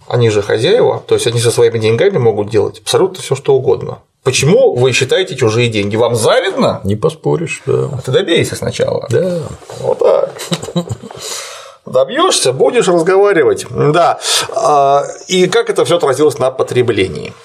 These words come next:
Speaker 1: Если это, опять же, сразу резюмировать, то вот известный медик, профессор Тарасевич на десятом Пироговском съезде тысяча девятьсот седьмого года, если не ошибаюсь, я забыл. Да, по-моему, так. Высказывал,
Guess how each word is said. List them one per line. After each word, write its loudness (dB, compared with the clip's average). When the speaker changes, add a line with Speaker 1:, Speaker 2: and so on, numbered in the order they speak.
Speaker 1:
Если 0
это, 0
опять -2
же, 2
сразу 2
резюмировать, 2
то 2
вот 2
известный 2
медик, 0
профессор 0
Тарасевич 2
на 2
десятом -2
Пироговском 0
съезде 0
тысяча 0
девятьсот 0
седьмого 2
года, 2
если 0
не 0
ошибаюсь, 0
я -10
забыл. 0
Да, 0
по-моему, 0
так. -2
Высказывал, 2